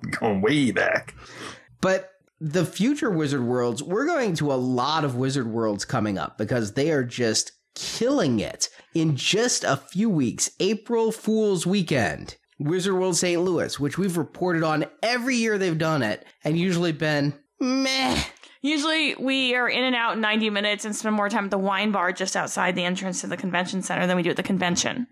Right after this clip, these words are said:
Speaker 2: Usually, yeah, we do the floor very quick. We go, "Oh, look, sugar rat things, sugar
Speaker 3: Sugar,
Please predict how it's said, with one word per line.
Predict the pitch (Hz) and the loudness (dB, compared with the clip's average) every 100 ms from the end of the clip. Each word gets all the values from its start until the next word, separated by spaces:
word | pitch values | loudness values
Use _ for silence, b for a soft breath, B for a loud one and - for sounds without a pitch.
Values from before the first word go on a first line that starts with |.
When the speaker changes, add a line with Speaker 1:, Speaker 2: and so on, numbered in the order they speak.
| - | -4
Speaker 2:
Usually, | 170 185 196 185 | 0 2 2 2
yeah, | 165 160 139 | 2 2 2
we | 143 | 2
do | 147 180 | 0 0
the | 165 | -2
floor | - 165 165 | -4 -2 0
very | 147 151 135 | 2 2 2
quick. | 131 - 190 190 185 B B B | 0 -2 0 0 -2 B B B
We | 151 | -4
go, | 135 143 139 | 0 2 2
"Oh, | 170 175 | 2 2
look, | 147 165 165 | 4 2 0
sugar | - - 180 170 190 185 175 | -6 -2 0 0 0 0 0
rat | 165 180 175 - - | 0 0 0 -2 -6
things, | - 170 170 170 170 165 - | -4 0 2 2 2 0 -2
sugar | - 170 190 | -2 -2 -2
Speaker 3:
Sugar, | - | 0